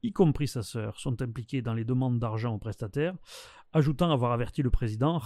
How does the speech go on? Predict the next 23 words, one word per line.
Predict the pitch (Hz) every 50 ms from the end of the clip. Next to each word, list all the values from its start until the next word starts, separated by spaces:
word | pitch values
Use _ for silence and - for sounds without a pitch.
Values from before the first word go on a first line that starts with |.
| -
Javi, | 139 123 113 151 175 190 175
tu | - -
sais | 110 - 175 147
qu'il | - 147 131 120
vole, | 117 139 156 170 156
ta | - 120
sœur | - - - 156 123
vole, | 123 147 165 175 160
ne | 135
fais | - 135 123
pas | - 151
l'idiot. » | 143 127 113 107 123 151 226 - _ _ - - - - - _ -
Il | 135 135
mentionne | 147 147 131 - 147 139
également | 135 123 127 123 131 143 160 180 196 - _ _ - -
une | 127 139 127
femme | - 156 143 143
d'affaires | 135 123 - - 143 131 117
liée | 127 156 160
à | 143
la | 117
famille | - 131 117 123 123 117
Menem | 120 135 135 127 127 151 170